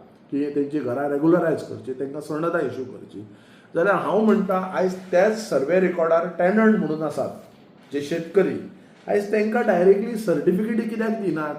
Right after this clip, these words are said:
declaration of tenant म्हणून? तेंकां कित्याक कोर्टान म्हाका दिसता वीस वीस वर्सां <clears throat> थंय कोर्ट चालू आहा, ते टॅनंट म्हणून डिक्लेअर जावपाक लागून ते आतां गेली वीस वर्सां आनी न्याय मागतात,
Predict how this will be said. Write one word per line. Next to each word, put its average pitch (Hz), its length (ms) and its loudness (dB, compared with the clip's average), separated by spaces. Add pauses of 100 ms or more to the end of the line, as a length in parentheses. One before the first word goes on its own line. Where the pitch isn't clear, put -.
(380)
declaration 156 460 0
of 143 260 -4
tenant 135 300 -4
म्हणून? 110 280 -4 (500)
तेंकां 170 340 0
कित्याक 226 200 0
कोर्टान 190 440 4
म्हाका 175 240 0
दिसता 180 160 -2
वीस 202 360 -2
वीस 190 140 -6
वर्सां 156 600 -2 (500)
<clears throat> 170 380 4
थंय 160 100 2
कोर्ट 208 320 6
चालू 208 280 4
आहा, 165 300 4 (520)
ते 185 80 2
टॅनंट 185 320 0
म्हणून 214 240 2
डिक्लेअर 202 320 0
जावपाक 190 340 0
लागून 185 240 0
ते 190 100 -2
आतां 180 300 -2
गेली 185 160 2
वीस 202 260 -4
वर्सां 175 280 -2
आनी 180 140 -2
न्याय 190 280 0
मागतात, 170 440 -6